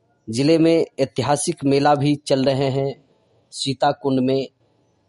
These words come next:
जिसे देखने के लिए लोग काफ़ी संख्या में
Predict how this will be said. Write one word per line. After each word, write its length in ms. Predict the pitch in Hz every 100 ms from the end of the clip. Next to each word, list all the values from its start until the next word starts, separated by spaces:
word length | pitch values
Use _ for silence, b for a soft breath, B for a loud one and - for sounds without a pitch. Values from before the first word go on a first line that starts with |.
| 117
जिसे 260 | 117 170
देखने 360 | 139 139 - 143
के 180 | 143 143
लिए 80 | 139
लोग 360 | 139 147 131 _ _ _ _ _ _ _ _ _ _ -
काफ़ी 300 | 143 139 156
संख्या 440 | 160 139 - 143 143
में 320 | 147 151